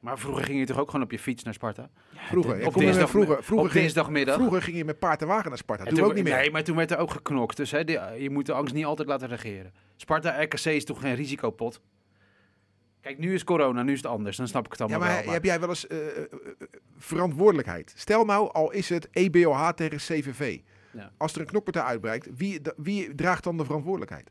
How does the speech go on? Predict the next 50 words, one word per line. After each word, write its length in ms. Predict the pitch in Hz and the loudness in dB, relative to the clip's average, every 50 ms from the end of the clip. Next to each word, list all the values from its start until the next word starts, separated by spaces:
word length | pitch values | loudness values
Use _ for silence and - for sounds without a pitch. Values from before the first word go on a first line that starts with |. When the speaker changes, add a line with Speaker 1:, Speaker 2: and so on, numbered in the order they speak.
| _ _ | _ _
Speaker 3:
En 100 | - 131 | -10 -6
dan 100 | 135 143 | -6 -2
valt 180 | 131 156 156 151 | 0 0 -2 -2
misschien 280 | 151 147 - - 160 147 | -4 -10 -8 -8 -4 -2
wel 180 | 143 135 104 | -2 -2 -2
een 100 | 120 147 | -4 -6
zwaar 240 | 127 143 156 147 147 | -2 0 0 0 0
gewond 260 | 131 135 135 165 165 | 0 -2 -6 -4 -2
bij. 120 | 143 113 98 | -2 -2 -2
Of 80 | 143 151 | 0 0
erger, 360 | 175 185 202 175 98 80 - _ _ _ _ _ _ _ | 2 2 2 0 0 -4 -14 _ _ _ _ _ _ _
wie 140 | - 170 180 | -4 -4 -2
draagt 280 | 156 160 170 156 - | 0 0 0 -2 -2
dan 100 | - 151 147 | -4 -6 -6
de 60 | 139 | -6
verantwoordelijkheid? 640 | 120 127 123 120 151 165 127 101 - 85 73 73 - _ _ _ _ _ | -8 -8 -8 -6 -6 -6 -6 -8 -10 -12 -16 -16 -20 _ _ _ _ _
Dus 120 | - 131 135 | -10 -6 -4
je 60 | 165 | -2
kan 160 | 156 202 208 | -2 0 0
niet 140 | 202 196 - | 0 -2 -2
zomaar 260 | - 180 170 165 156 | -2 -2 -2 -2 -2
de 80 | 151 143 | -2 -2
deuren 340 | 120 151 170 165 147 - - | -2 0 0 0 -2 -4 -4
openzetten. 460 | 135 131 - 104 - 73 - - - _ - - | -6 -6 -8 -10 -12 -14 -18 -18 -20 _ -18 -10
En 180 | - 165 170 175 | -4 -2 4 8
nogmaals, 500 | 196 226 - - 175 147 147 160 156 - - - - - - | 8 8 8 8 4 4 4 4 2 -4 -14 -20 -20 -20 -12
grote 400 | - - - 165 202 208 - 190 | -6 2 6 6 6 8 6 2
artiesten 520 | - 151 - - 196 180 - - 156 143 123 | 0 -2 -4 -4 -6 -4 -4 -2 -2 -2 -2
en 80 | 123 | -2
kleine 280 | 120 - 120 120 127 123 | -2 0 0 0 0 -2
artiesten 300 | 113 113 131 110 104 120 | -6 -8 -10 -10 -6 -6
doen 260 | 156 165 160 - - - | -6 -6 -6 -8 -8 -4
ook 140 | - 190 170 | -2 -2 -2
niet 120 | 185 151 | -2 -2
de 140 | 131 139 107 | -2 -2 2
deuren 360 | 151 151 151 143 135 135 - | 4 4 4 4 2 0 -2
open 200 | 147 143 - 113 | -4 -4 -4 -4
bij, 280 | 98 113 113 113 113 - | -4 -2 -2 -4 -4 -6
bij 120 | 113 113 | -6 -6
repetities. 680 | 107 113 110 - - - 117 95 - - 76 - - _ _ _ _ _ _ _ _ _ _ _ _ _ _ _ _ _ - | -6 -8 -10 -12 -12 -12 -12 -12 -12 -14 -18 -20 -20 _ _ _ _ _ _ _ _ _ _ _ _ _ _ _ _ _ -8
Dus 100 | - 135 | -8 -4
Speaker 1:
Nee. 80 | 123 | 0
Speaker 3:
waarom 280 | 123 160 165 165 156 151 | 2 2 2 2 0 -4
moeten 380 | 156 151 151 156 165 160 - 147 | -4 -4 -4 -4 -4 -4 -4 -2
we 60 | 147 | 0
dat 180 | 151 151 - | 0 -2 -2
van 200 | - - 139 123 | -4 -8 -8 -6
voetbalclubs 400 | - 156 165 165 151 - 156 123 | -4 0 0 0 0 0 -2 -2
wel 200 | 98 147 156 156 | 0 2 2 2
verwachten? 420 | 147 - 117 101 - - - - | 0 -2 -6 -8 -8 -8 -10 -14